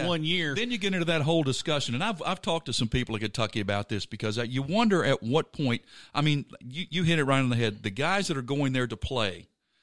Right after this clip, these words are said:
Speaker 2: in that situation are going there for one reason. They're not going there because it's Kentucky.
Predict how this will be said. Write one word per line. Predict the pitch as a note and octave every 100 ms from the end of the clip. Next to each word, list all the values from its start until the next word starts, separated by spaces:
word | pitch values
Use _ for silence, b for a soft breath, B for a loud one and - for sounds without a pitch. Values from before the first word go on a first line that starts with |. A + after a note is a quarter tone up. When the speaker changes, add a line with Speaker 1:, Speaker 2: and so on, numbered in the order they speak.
| _ _ _ _ G#2+
Speaker 2:
in | A2
that | C#3+ E3+
situation | - D#3 C3+ B2 A2+ A2+ G#2+
are | G2+
going | A#2+ D3 C3+
there | B2+ A2
for | - G#2
one | G#2 B2 C#3+
reason. | C3 B2+ A2+ C#2 F#2
They're | B2
not | F#3 F#3+ G#2+
going | D3 E3+ B2+
there | A#2
because | A2 G#2+ A2+
it's | G#2 -
Kentucky. | F#2+ - D#3 -